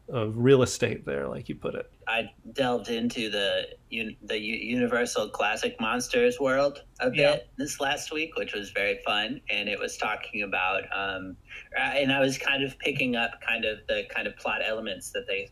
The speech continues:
Speaker 2: almo-, they defined as kind of required for this kind of supernatural, uh, monster kind of world, uh, w-, as that genre was becoming a thing, and then it fell out of popularity. And then they t-, they defined The Exorcist as being the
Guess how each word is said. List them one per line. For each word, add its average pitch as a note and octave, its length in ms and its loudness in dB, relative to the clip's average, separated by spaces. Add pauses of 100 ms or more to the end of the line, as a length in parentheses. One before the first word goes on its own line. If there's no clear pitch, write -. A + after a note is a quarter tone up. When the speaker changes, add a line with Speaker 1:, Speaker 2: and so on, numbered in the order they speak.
Speaker 2:
almo-, A#2 340 -2
they C3+ 140 4
defined A#2+ 380 0
as G#2+ 100 -6
kind G#2 220 -2
of G2 80 -4
required G2 580 -2
for G2 240 2
this G2 180 -4
kind F#2+ 220 -4
of F#2 100 -6
supernatural, - 960 -2 (120)
uh, F#2 380 -2
monster G2 420 -2
kind G2 260 -4
of F#2+ 120 -4
world, G#2 480 4 (180)
uh, F#2+ 360 0 (200)
w-, - 180 -2
as A#2 340 2
that G#2+ 240 0 (140)
genre B2+ 460 4
was A2 200 0
becoming C3 480 2
a A2 40 0
thing, A2 480 0
and G2+ 100 -4
then G2 380 -6
it G#2 160 -12
fell A2+ 140 0
out G2+ 100 0
of G2 80 -2
popularity. G2 640 2
And G2 120 -6
then F#2+ 280 -4 (140)
they A#2+ 160 4
t-, - 100 -6 (140)
they D#3+ 180 4
defined B2 360 0
The G#2+ 120 -2
Exorcist A2+ 760 -4
as - 120 -8
being G2 340 -4
the E2 140 -4